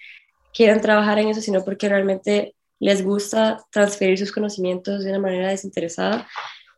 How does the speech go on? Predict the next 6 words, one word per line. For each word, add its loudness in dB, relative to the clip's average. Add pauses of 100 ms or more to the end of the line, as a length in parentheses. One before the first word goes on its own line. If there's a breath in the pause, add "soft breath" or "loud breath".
(100)
Eh, 2 (800)
pero 2
creo 0
que, 2 (1700)
creo 0
que 6